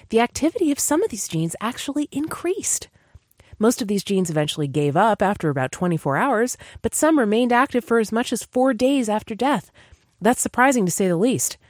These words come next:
Right, because when you're dead, you're not getting oxygen,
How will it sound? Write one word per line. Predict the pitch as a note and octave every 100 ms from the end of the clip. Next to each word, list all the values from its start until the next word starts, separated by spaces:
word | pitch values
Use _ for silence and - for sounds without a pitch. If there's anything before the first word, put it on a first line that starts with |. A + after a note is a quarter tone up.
| _ - _ _ _ _ _ _ -
Right, | F#3 -
because | G#3 B3+
when | A3+ A#3
you're | A3
dead, | B3+ E4 G#3+ G3+ - -
you're | A#3
not | C4+ -
getting | B3+ G3
oxygen, | E3 E4 - F3 D#3 A3+